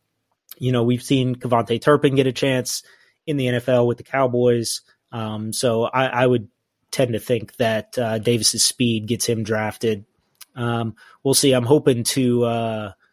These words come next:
line my closet with Quentin Johnston, Tennessee Titans jerseys, uh, and then, then maybe some Max Duggan Tennessee Titans jerseys as well. That's, that's what, that's what I'm looking <laughs> forward to. Uh, we, I don't think the Titans have drafted a, uh,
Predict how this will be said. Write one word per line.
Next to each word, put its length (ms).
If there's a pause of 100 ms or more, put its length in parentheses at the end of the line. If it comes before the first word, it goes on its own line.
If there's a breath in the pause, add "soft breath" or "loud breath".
(320)
line 340
my 160
closet 500
with 180
Quentin 260
Johnston, 720
Tennessee 360
Titans 420
jerseys, 720 (480 soft breath)
uh, 640
and 120
then, 240
then 180
maybe 220
some 160
Max 260
Duggan 320
Tennessee 380
Titans 340
jerseys 340
as 140
well. 220
That's, 260
that's 240
what, 140
that's 180
what 100
I'm 100
looking 240
<laughs> 0
forward 380
to. 140 (800 loud breath)
Uh, 560 (260)
we, 260 (340 loud breath)
I 60
don't 140
think 140
the 80
Titans 300
have 100
drafted 540
a, 300
uh, 340